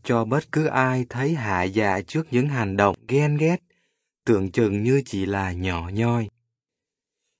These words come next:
Mặt khác, người vô tội và hiếu hòa như Anne được an ủi khi biết Đức Chúa Trời của sự công bằng sẽ giải quyết mọi vấn đề theo đúng cách và thời điểm của Ngài.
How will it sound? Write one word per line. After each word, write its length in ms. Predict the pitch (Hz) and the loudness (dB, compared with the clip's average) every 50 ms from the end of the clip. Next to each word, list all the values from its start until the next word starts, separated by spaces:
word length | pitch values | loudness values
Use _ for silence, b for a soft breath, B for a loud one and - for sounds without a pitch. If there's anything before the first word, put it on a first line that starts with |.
| _ _ | _ _
Mặt 220 | - 117 120 120 - - | 0 2 2 2 2 0
khác, 280 | - 143 156 175 - - _ _ _ _ _ _ _ _ _ _ _ - | 0 2 2 2 0 -2 _ _ _ _ _ _ _ _ _ _ _ 2
người 200 | 131 135 135 127 | 6 8 8 8
vô 240 | 123 151 156 165 | 8 6 6 6
tội 360 | 160 - - 120 110 110 107 101 | 6 4 4 4 6 6 4 4
và 200 | 101 107 104 101 | 4 2 2 2
hiếu 300 | 98 98 107 120 143 175 | 0 0 2 2 2 2
hòa 340 | 160 131 117 110 101 98 | 0 0 0 0 0 0
như 160 | 95 107 127 139 | 2 4 4 4
Anne 540 | - 135 135 135 135 135 135 135 139 139 | 4 4 2 2 2 2 2 2 0 0
được 220 | 131 120 110 101 - | 2 2 0 0 0
an 300 | - 123 135 139 135 127 | 0 0 2 2 2 2
ủi 300 | 117 101 92 95 90 82 - | 2 2 2 0 -2 -4 -4
khi 180 | 131 135 135 | -2 0 0
biết 220 | 127 147 165 165 156 | 2 2 0 2 2
Đức 120 | 160 175 170 - | 0 0 0 0
Chúa 140 | - 175 160 - | -2 -2 0 0
Trời 280 | 120 104 95 90 87 | 0 0 2 0 -2
của 240 | 85 - 101 95 90 | -4 -2 -2 0 0
sự 260 | 85 - - 98 82 - _ | 0 -2 -2 -4 -4 -4 _
công 260 | - 151 151 156 143 | 0 0 2 2 0
bằng 260 | 123 117 101 90 85 85 - - _ _ _ _ _ _ _ _ _ _ | 0 -2 -2 -2 -4 -6 -10 -18 _ _ _ _ _ _ _ _ _ _
sẽ 200 | - - 165 170 | -2 2 2 2
giải 380 | 165 127 113 101 90 95 107 117 | 4 4 2 2 2 0 -2 -4
quyết 280 | - - 180 190 196 - - | 0 2 2 2 2 0 -2
mọi 260 | 117 113 110 98 98 | 0 2 2 2 2
vấn 240 | 95 113 117 135 151 | 2 2 2 2 2
đề 260 | 135 123 110 101 95 | 4 4 4 2 2
theo 320 | 90 - 117 120 120 117 113 | 0 -2 -2 -2 0 0 0
đúng 240 | 107 110 120 151 160 | 2 2 0 0 0
cách 280 | - - 175 190 190 - _ _ _ _ _ | 0 0 0 0 -2 -4 _ _ _ _ _
và 240 | - 104 98 92 90 - | -2 0 0 0 -4 -6
thời 320 | - 107 113 113 104 101 98 | -4 -2 0 0 0 0 0
điểm 300 | 101 92 87 82 87 90 | 0 0 0 -2 -4 -2
của 200 | - 107 98 92 | 2 2 2 4
Ngài. 320 | 101 104 101 95 87 82 | 4 2 0 0 -2 -4